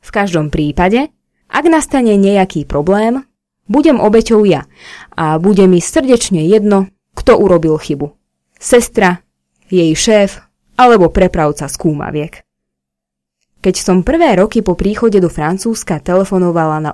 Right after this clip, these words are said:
úrady alebo profesorom do školy, vždy som mala problém rozbehnúť konverzáciu.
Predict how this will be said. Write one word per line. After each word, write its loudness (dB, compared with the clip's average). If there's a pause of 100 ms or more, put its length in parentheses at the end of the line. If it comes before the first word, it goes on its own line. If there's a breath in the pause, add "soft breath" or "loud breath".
úrady -2 (400 loud breath)
alebo 2
profesorom -2
do -6
školy, -2 (640)
vždy 0
som -2
mala 2
problém 0
rozbehnúť -4
konverzáciu. -6